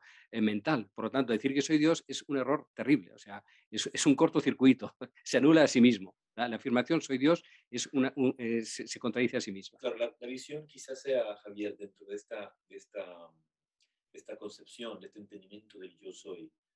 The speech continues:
Speaker 2: cuando uno piensa que está afirmando es "yo soy Dios", cuando realmente la, la afirmación del ser, de, de alcanzar justamente la presencia, y esa, y esa presencia que conecta,
Speaker 1: Sí.
Speaker 2: y lo, y lo, y lo perdemos justamente en las palabras. Por eso,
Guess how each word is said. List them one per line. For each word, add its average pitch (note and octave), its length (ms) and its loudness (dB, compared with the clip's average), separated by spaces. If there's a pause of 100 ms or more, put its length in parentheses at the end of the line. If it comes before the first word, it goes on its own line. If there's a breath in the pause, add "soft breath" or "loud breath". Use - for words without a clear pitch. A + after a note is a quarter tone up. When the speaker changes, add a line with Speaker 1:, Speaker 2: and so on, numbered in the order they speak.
(120)
Speaker 2:
cuando F2 920 -16 (420)
uno A2 160 -16
piensa A2 280 -20
que - 60 -20
está A2 140 -12
afirmando G2+ 460 -14
es - 160 -16
"yo G#2 180 -8
soy F#2+ 220 -16
Dios", G#2 360 -10
cuando F2 240 -20
realmente F2+ 420 -20
la, F2+ 160 -16 (280)
la G2 80 -16
afirmación G2+ 520 -18
del F2+ 160 -20
ser, - 380 -4
de, F2 240 -16
de - 100 -20
alcanzar F2+ 420 -12
justamente G#2 460 -18
la - 120 -12
presencia, A2 640 -14 (340)
y A2 100 -14
esa, G#2+ 140 -10 (100)
y A#2 140 -12
esa B2 140 -8
presencia - 340 -16
que G#2+ 100 -20
conecta, - 540 -12 (160)
Speaker 1:
Sí. - 300 2
Speaker 2:
y - 40 10
lo, - 120 0
y B2 80 -12
lo, A#2+ 220 -12
y C3+ 60 -12
lo C3+ 120 -2
perdemos C#3+ 380 -4
justamente C3+ 400 -14
en C3 60 -10
las A#2 140 -12
palabras. - 560 -4
Por - 100 -12
eso, - 260 -10